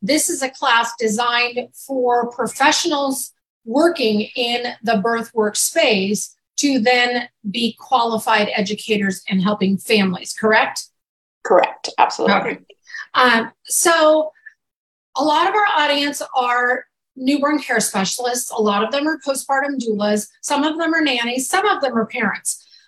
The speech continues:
Speaker 1: But let's focus first on how does this new parent educator program dovetail together with being an N C S? I mean, I'm a huge advocate of cross-training.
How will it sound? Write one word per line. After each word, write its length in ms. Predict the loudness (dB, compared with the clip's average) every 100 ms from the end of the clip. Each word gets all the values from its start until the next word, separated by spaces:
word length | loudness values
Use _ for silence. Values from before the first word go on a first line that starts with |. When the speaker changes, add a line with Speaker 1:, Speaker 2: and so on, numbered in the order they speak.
| _
Speaker 1:
But 220 | 2 2 -2 -14 _ _ 0
let's 300 | 0 0 0
focus 540 | 2 2 2 0 -2
first 680 | 0 2 2 0 -4 -6 -8
on 680 | -2 2 2 0 -2 -4 -6 _ _ _ _ _ -14
how 560 | -6 2 4 4 2
does 260 | 2 0 0
this 240 | -4 -2
new 300 | 0 0 0
parent 380 | -4 -2 -2 0
educator 600 | -2 -2 -12 -2 0 0 2
program 680 | 2 4 2 2 0 -2 -8 _ _ _ _ 0
dovetail 720 | 4 4 2 -4 -2 0 -2
together 460 | -6 -2 0 0 -2
with 180 | -4
being 280 | -2 0 2
an 80 | 0
N 180 | 0 -2
C 220 | -2 -4
S? 360 | -6 -12 -16 -2
I 120 | -2
mean, 140 | 0 0
I'm 380 | 2 6 6 4 -8 _ _ -2
a 120 | 0
huge 960 | -2 -8 0 2 4 2 2 0 -2 -2
advocate 440 | 0 0 -2 -2
of 140 | -4 0
cross-training. 680 | 0 0 -4 -10 -12 -20